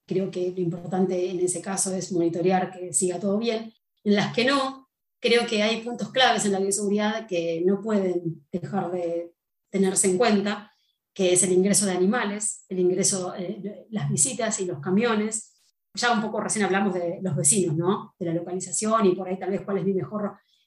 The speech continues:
eh, mi mejor estrategia para desva-, para poder asociarme o no con ese vecino. Eso un poco sería la parte más de la cercanía, que es muy importante para enfermedades que se transmiten en forma erógena, no para peste porcina africana,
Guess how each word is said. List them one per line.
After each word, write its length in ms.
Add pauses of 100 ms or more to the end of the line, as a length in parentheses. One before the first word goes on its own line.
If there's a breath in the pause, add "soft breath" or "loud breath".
(100)
eh, 380
mi 120
mejor 300
estrategia 720
para 300
desva-, 400
para 260
poder 220
asociarme 640
o 140
no 180
con 120
ese 140
vecino. 320 (440)
Eso 160
un 60
poco 140
sería 280
la 120
parte 280
más 160
de 60
la 100
cercanía, 520
que 100
es 80
muy 120
importante 400
para 360
enfermedades 440
que 80
se 100
transmiten 500
en 120
forma 220
erógena, 320 (440)
no 140
para 220
peste 180
porcina 280
africana, 520